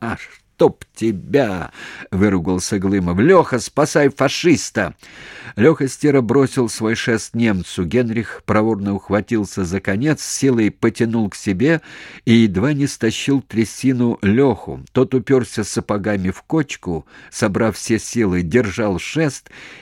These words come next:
и немец начал потихоньку выкарабкиваться. Тем временем Стёпа Шутов смог ухватиться за конец шеста, но вытащить его у Светличного сил не было. «Я не удержу его!» —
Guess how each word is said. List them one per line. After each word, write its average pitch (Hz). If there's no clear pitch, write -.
и 113
немец 127
начал 123
потихоньку 113
выкарабкиваться. 113
Тем 147
временем 139
Стёпа 139
Шутов -
смог 117
ухватиться 120
за 101
конец 113
шеста, -
но 101
вытащить 120
его 123
у 117
Светличного 113
сил 117
не 123
было. 80
«Я 120
не 151
удержу 160
его!» — 143